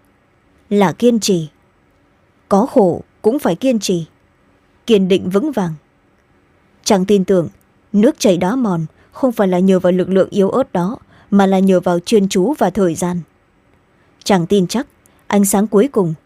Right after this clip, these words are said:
sẽ chiến thắng được bóng đêm. Chàng biết, người xấu rất nhiều, kẻ ác rất mạnh, quân địch rất hung hăng.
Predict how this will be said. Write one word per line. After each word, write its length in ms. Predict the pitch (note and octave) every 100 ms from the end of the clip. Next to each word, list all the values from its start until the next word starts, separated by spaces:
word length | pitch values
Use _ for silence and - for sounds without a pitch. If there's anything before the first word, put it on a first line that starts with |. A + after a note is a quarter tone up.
| -
sẽ 160 | B3+
chiến 200 | G#3 G3+
thắng 200 | G3 G3
được 140 | C4 -
bóng 220 | F3+ A#3
đêm. 200 | G3+ F3 _ _ _ _ _ _ _ _ _ _ _ _ _ _ -
Chàng 260 | - F3+ F3+
biết, 180 | B3 - _ _ _ -
người 200 | G3+ F3
xấu 240 | G3 F#3+
rất 200 | C4 -
nhiều, 260 | G#3 E3+ D3+ _ _ _ -
kẻ 120 | F#3
ác 280 | - C#4 -
rất 200 | D4+ A3
mạnh, 160 | F#3 - _ _ _ -
quân 220 | A3+ F#3+
địch 160 | F3+
rất 200 | - D4
hung 180 | - G#3
hăng. 220 | F#3 F3+